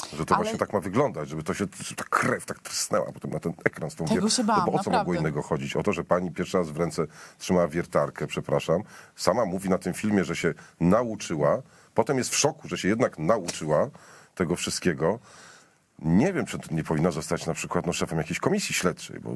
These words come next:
Speaker 1: predyspozycje na pewno ma, prawda? I wizualne, i intelektualne. I jak się trzeba czegoś nauczyć, to się szybko uczy. I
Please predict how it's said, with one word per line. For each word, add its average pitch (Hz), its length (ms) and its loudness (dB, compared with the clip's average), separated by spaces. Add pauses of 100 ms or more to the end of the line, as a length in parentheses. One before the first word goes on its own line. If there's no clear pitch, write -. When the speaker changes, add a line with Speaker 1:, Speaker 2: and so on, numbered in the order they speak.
(140)
Speaker 1:
predyspozycje 82 840 0 (200)
na - 180 2
pewno 85 360 0
ma, 175 200 2 (200)
prawda? 67 280 0
I 78 100 -2
wizualne, 76 680 0
i - 80 -2
intelektualne. 78 880 2 (400)
I 98 240 6 (240)
jak 98 200 2
się 104 120 -4
trzeba 101 160 2
czegoś 98 240 -4
nauczyć, 95 260 0
to 92 80 -2
się 92 120 -2
szybko - 300 -2
uczy. 73 400 0
I 104 100 6